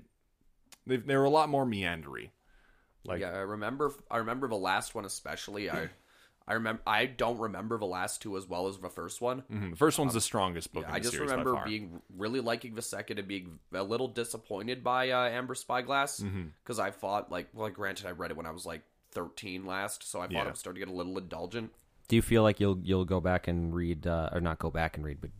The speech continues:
Speaker 3: would, would you go read the, uh, spin-off novels, the two of 'em?
Speaker 1: Uh, maybe.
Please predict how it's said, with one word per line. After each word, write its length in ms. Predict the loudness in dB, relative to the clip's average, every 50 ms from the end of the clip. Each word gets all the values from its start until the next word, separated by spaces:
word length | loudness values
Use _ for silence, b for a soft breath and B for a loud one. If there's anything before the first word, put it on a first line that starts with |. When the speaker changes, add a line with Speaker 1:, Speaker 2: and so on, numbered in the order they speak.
| -8
Speaker 3:
would, 260 | -6 -6 -6 -6 -6 -6
would 160 | -4 -4 -4
you 80 | -2 -2
go 100 | -2 -2
read 280 | -2 -2 -4 -4 -4
the, 200 | -4 -4 -4 -2
uh, 120 | -2 -4 -4
spin-off 480 | -4 -6 -4 -2 0 0 0 -2 -2
novels, 300 | -2 -2 0 0 -2 -2
the 100 | -2 -6
two 160 | -4 -2 -2 0
of 80 | 0 0
'em? 100 | -2 -4 B B B B B B B B B B B B 4
Speaker 1:
Uh, 600 | 6 8 8 8 8 8 8 8 8 8 6 4 4
maybe. 300 | 0 0 0 -2 -2